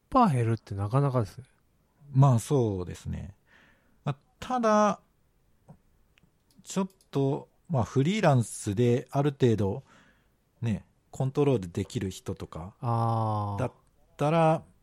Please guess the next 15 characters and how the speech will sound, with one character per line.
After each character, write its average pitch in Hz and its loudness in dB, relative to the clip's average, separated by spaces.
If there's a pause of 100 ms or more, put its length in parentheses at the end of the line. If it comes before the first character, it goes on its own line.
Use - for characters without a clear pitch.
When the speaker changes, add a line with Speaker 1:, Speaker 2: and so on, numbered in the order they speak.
(160)
Speaker 2:
う 139 2
ん、 143 4
ち 160 -6
ょ 160 -2
っ - -6
と - -20
じ 127 -2
ゃ 104 0
あ 98 -6
今 127 -2
月 123 0 (640)
売 113 -10
り 117 -2
上 113 0
げ 113 0